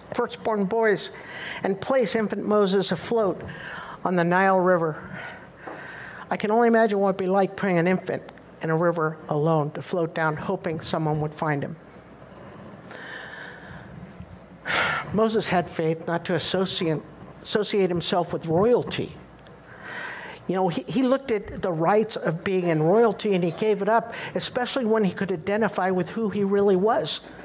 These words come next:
and the God that his people really represented,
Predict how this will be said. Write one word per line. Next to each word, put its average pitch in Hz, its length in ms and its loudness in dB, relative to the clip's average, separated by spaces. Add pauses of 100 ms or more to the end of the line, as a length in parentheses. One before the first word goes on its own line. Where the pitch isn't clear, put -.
(800)
and 190 240 2
the 175 80 -2
God 214 640 2 (160)
that 170 140 -2
his 196 200 2
people 190 480 -2
really 190 300 4
represented, 180 760 2